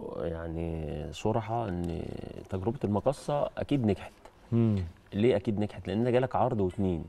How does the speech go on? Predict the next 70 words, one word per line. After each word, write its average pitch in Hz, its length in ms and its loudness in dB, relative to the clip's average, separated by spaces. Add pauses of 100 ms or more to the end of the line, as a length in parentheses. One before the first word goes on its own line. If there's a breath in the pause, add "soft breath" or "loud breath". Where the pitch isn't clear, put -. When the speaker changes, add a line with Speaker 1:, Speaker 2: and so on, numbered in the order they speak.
(120)
Speaker 1:
وانت 90 160 -2
ماسك 104 220 0
المقصه، 85 480 -4 (240)
يعني 80 260 -4
اكيد 110 200 0
الناس 104 180 2
شافت 110 200 -4
الشغل 95 380 2
كويس 98 260 0
Speaker 2:
ماشي. 107 160 4
Speaker 1:
وعارفه 107 280 4
الامكانيات 98 360 0
كويس، - 260 -6
بدليل 98 180 4
Speaker 2:
حلو. - 80 6
Speaker 1:
ان 151 80 6
انت 151 160 2
بعد 143 180 4
ما 127 120 4
مشيت 143 280 -2 (140)
النتائج 123 400 2
Speaker 2:
مم. - 60 -14
Speaker 1:
طبعا 127 240 4
Speaker 2:
آه، 135 80 8
Speaker 1:
انت 123 80 4
Speaker 2:
انا 156 80 4
Speaker 1:
شايف 165 120 8
Speaker 2:
ممكن 185 100 6
اكون 147 240 2
اتكلمت 143 400 2
عن 143 120 6
Speaker 1:
الدنيا، 151 160 2
Speaker 2:
المقصه 170 300 2
بشكل 127 320 -2
Speaker 1:
الدنيا 113 140 4
Speaker 2:
عام، 170 280 6 (100)
مش 135 200 -6
تجربتك 143 360 2
Speaker 1:
آه، 127 240 12
Speaker 2:
انت. - 80 -4
Speaker 1:
آه، 113 180 4
Speaker 2:
المقصة 117 220 -4
Speaker 1:
بشكل 120 160 -2
عام، 123 140 0
Speaker 2:
بشكل 123 100 -4
عام، 113 120 2
Speaker 1:
آه، 107 80 2
Speaker 2:
المقصة 113 180 0
Speaker 1:
ممكن 113 100 -2
Speaker 2:
خلاص 135 180 -2
Speaker 1:
بشكل 104 360 -2
Speaker 2:
هبط. - 0 -
Speaker 1:
عام، 101 220 0
Speaker 2:
آه. 107 60 -2
Speaker 1:
لكن 110 260 -2
الهدف 139 340 -2
احنا 107 140 -8
كنا 98 240 -6
عارفين 90 280 -6
ان 87 100 -6
احنا 98 160 -6
من 95 80 -4
اول 104 260 0
يوم 117 140 -4
ان 101 80 -4
احنا 104 160 -4
Speaker 2:
مم. 95 60 0
Speaker 1:
ظروفنا 101 260 -2
صعبه 98 300 -2
جدا، 104 280 -6